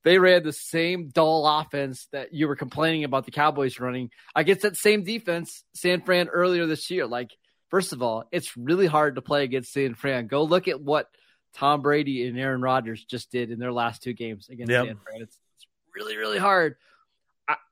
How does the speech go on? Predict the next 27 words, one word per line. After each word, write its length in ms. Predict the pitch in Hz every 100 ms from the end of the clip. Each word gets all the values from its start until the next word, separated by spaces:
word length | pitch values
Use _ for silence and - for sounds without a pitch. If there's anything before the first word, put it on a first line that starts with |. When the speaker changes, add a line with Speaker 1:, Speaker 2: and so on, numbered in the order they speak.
| _
Speaker 1:
I've 220 | 147 160 127
gotta 240 | 165 165
know 160 | 143 139
the 120 | 120
name. 280 | 120 104 _ _
Like, 240 | 110 107 107 _ _ _ _ _ _ _ _ _ _ -
Brian 240 | 107 117
Schottenheimer? 800 | 117 - 117 135 127 143 160 175 175 _
Like, 120 | 113 - _ _ _ 117
do 120 | 127
you 80 | 135
really 280 | 135 156
think 280 | 160 165 151
Brian 260 | 135 143 143
Schottenheimer 640 | 143 147 147 147 147 147
Speaker 2:
<laughs> 0 |
Speaker 1:
is 60 | -
an 80 | - - -
upgrade 380 | 143 - 135 117
Speaker 2:
No, 80 | 113
Speaker 1:
over 160 | 135 - _ -
Kellen 160 | 143
Speaker 2:
please 120 | 139 151
Speaker 1:
Moore? 160 | 151
Speaker 2:
don't 220 | 123 113
do 160 | 104 107
that. 260 | 104 104